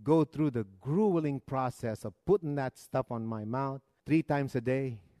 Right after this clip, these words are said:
And it's painful. Not only is it meticulous, not only it's a process that takes time, and not only does it, that is, does it, does it produce pain on, on, on my, my,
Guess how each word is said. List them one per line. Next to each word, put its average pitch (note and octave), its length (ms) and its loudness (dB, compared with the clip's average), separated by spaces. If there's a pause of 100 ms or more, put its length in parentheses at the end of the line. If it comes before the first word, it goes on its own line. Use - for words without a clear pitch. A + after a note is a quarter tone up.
(140)
And F#3+ 140 4
it's - 140 2
painful. B3 680 6 (300)
Not G#3 160 6
only C4+ 240 8
is G#3+ 100 6
it G#3 120 0
meticulous, F3+ 840 4 (100)
not F#3+ 200 4
only C4 260 6
it's A#3+ 140 4
a F3 80 6
process G#3+ 560 6
that E3+ 220 2
takes - 340 0
time, G#3 520 2 (280)
and E3+ 180 4
not F#3 160 6
only A#3+ 280 8
does G3 180 8
it, F3 200 2
that E3 160 6
is, D#3 120 2
does D#3+ 260 0
it, D#3+ 440 -2
does D3+ 180 2
it D#3+ 160 -2
produce E3+ 400 4
pain G3+ 560 6 (280)
on, D#3+ 180 2
on, E3+ 220 6
on E3+ 180 4
my, F3 320 4
my, D#3+ 260 2